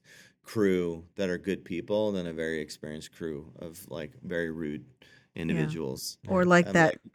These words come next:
Speaker 3: that, that little, that subcategory of people that don't actually have as much experience as they think they do, but they swear they have the attitude
Speaker 2: <laughs>
Speaker 3: for it,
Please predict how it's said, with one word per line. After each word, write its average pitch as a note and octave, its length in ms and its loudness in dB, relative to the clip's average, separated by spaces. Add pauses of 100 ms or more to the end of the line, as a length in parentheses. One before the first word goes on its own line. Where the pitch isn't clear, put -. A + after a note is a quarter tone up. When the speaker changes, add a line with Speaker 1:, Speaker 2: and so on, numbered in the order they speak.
Speaker 3:
that, - 240 6
that E3 340 0
little, E3+ 400 6
that D#3+ 160 4
subcategory D#3+ 800 4
of D3+ 120 2
people D#3+ 280 2
that C#3+ 200 0
don't D#3 240 6
actually D3 300 2
have D3 220 2
as C#3+ 120 0
much C#3+ 180 0
experience D3+ 520 2
as D3 80 4
they C#3+ 120 4
think F#3+ 280 4
they A#3+ 140 8
do, A#3+ 280 8
but - 160 0
they C3+ 100 2
swear F3 540 6
they E3+ 120 6
have F3 120 10
the D#3 120 8
attitude G3+ 480 10
Speaker 2:
<laughs> - 80 4
Speaker 3:
for C4 180 12
it, F4 160 2